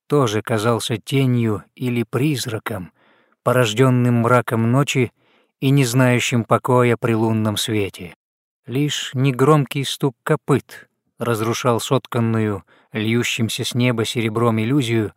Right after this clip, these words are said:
выдавая в нем живое существо. Вот одинокий всадник свернул с натоптанной тропы, спешился и, взяв лошадь под узцы,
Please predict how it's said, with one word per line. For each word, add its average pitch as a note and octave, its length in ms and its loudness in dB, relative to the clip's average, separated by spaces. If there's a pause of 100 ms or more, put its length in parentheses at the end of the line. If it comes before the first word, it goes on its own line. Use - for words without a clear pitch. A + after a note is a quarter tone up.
(440)
выдавая D3 560 2
в A#2+ 40 -4
нем C#3+ 220 2
живое B2+ 400 0
существо. A2 800 -8 (680)
Вот B2+ 460 -2
одинокий D3 520 0
всадник D3 440 0
свернул C#3 480 0
с - 100 -8
натоптанной C3 580 -2
тропы, B2+ 420 0 (540)
спешился E3 720 -2 (560)
и, C#3+ 120 -4
взяв B2 380 -2
лошадь B2+ 400 0
под A2+ 180 -4
узцы, D3+ 440 -2